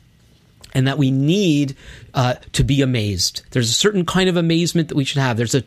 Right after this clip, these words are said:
certain kind of wonder that God's people should have when encountering him and engaging him, a wonder that we should have. And there's another kind of amazement that we shouldn't have. And so we're looking at the should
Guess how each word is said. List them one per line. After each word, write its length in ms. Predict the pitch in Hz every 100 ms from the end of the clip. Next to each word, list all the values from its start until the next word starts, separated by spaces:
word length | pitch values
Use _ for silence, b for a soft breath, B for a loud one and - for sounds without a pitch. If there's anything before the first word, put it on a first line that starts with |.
| _
certain 340 | - 180 190
kind 200 | - 156
of 140 | 120 120
wonder 880 | 123 160 220 233 175 117 156 214 B B B B B -
that 220 | 143 - B B
God's 300 | - 156 156
people 360 | - 165 - 127
should 400 | - - 214 220
have 440 | 180 151 139 139
when 140 | 135 127
encountering 800 | 127 - 143 170 170 156 131 120
him 380 | 110 98 151 - _ _ - _ _ _ B B B B
and 140 | 131
engaging 580 | 135 113 131 175 160 151
him, 180 | 123 107 B -
a 180 | 117 123
wonder 280 | 147 170
that 140 | 160 143
we 100 | 135
should 400 | - - 196 165
have. 500 | - 127 82 - - -
And 100 | 127
there's 160 | 127
another 340 | 131 160 190 180
kind 280 | - 156
of 60 | 139
amazement 840 | 131 131 170 220 170 131 139 156 b b b -
that 200 | 135 - _ _ -
we 100 | 131
shouldn't 340 | - 160 139
have. 360 | 110 80 - - _ -
And 100 | 123
so 60 |
we're 120 | 135 143
looking 260 | 160 160
at 100 | 143
the 80 | -
should 340 | - 170 165